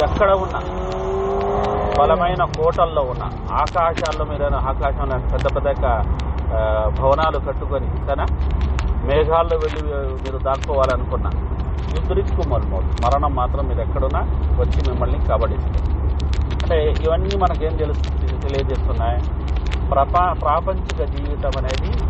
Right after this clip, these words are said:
అశాశ్వతమైనది, శాశ్వతమైన ప్రపంచం అనేది పరలోకం. సరేండి? కనుక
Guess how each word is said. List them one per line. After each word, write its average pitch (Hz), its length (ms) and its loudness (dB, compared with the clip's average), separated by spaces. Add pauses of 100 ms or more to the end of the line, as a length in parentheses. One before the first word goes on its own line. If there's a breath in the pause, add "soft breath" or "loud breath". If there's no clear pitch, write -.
(160)
అశాశ్వతమైనది, - 1120 0
శాశ్వతమైన 151 760 0
ప్రపంచం 131 540 0
అనేది - 240 0
పరలోకం. - 720 -2 (280)
సరేండి? 131 260 0 (680)
కనుక 147 460 2